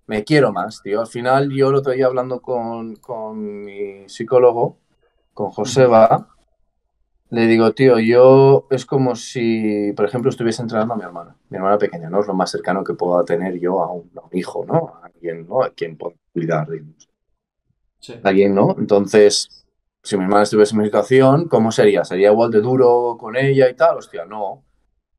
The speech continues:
Speaker 1: Oye, que hace un ochenta, pues cojo el abrazo y me pongo a llorar con ella, no pasa nada. Mañana es otro día. Entonces, digamos que estoy con esa mentalidad ahora, ¿vale? Porque es la única manera que ya empiezo a conocerme y es la única manera que puedo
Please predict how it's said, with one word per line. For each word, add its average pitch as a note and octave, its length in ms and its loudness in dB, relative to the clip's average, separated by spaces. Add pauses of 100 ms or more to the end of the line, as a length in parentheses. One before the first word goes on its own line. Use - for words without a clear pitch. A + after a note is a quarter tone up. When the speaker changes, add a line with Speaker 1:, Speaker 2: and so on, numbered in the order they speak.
(160)
Speaker 1:
Oye, A2+ 260 -6
que A2 100 -2
hace B2+ 280 2
un C3+ 120 4
ochenta, C3 500 0
pues - 200 -14
cojo G#2+ 280 -4
el A#2+ 60 4
abrazo C3 600 2
y D3 100 -6
me G#2+ 160 -10
pongo A2+ 180 -12
a B2+ 40 -12
llorar B2+ 220 -6
con G#2+ 160 -10
ella, C3 280 -8
no G#2+ 100 -20
pasa C3 260 -8
nada. C#3+ 360 -4 (100)
Mañana G#2+ 340 -8
es C#3 100 -6
otro C#3 200 0
día. G#2+ 120 2
Entonces, B2+ 280 2 (420)
digamos G#3+ 320 4
que G#3+ 60 0
estoy G#3+ 160 0
con E3+ 260 -2
esa F3 160 -2
mentalidad G2 500 -2
ahora, D#2+ 240 -12
¿vale? B2 240 2
Porque F#2+ 640 0 (280)
es C3 160 4
la C#3 120 4
única C#3+ 260 4
manera A2 320 4
que A2+ 100 -2
ya A#2 80 2
empiezo A#2 240 -4
a A2 60 -6
conocerme C3+ 640 0
y A#2+ 60 -8
es G#2+ 40 -2
la A2+ 60 -4
única G#2+ 160 -2
manera G#2+ 240 -2
que G#2 80 -4
puedo A2 320 -2